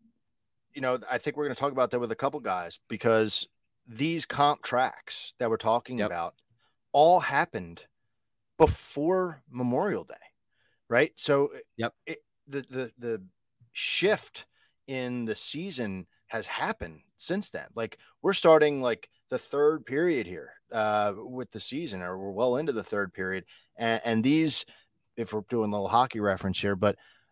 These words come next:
Speaker 1: um, these comp tracks, like Charlotte, that was Memorial Day weekend, essentially, and, and that's the last time we have anything to pull from. So, so much has changed.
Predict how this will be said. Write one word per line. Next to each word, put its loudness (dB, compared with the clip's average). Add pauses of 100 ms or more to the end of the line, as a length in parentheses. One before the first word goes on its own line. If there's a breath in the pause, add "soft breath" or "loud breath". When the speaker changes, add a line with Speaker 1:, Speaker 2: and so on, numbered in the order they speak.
(120)
Speaker 1:
um, 2
these -4
comp 2
tracks, 2
like -4
Charlotte, 4 (440)
that 8
was 4
Memorial 2
Day 4
weekend, 2
essentially, -2
and, 0
and -4
that's -4
the -2
last -2
time 2
we -6
have 2
anything -2
to -4
pull -2
from. -4
So, -4
so 4
much 2
has -2
changed. -4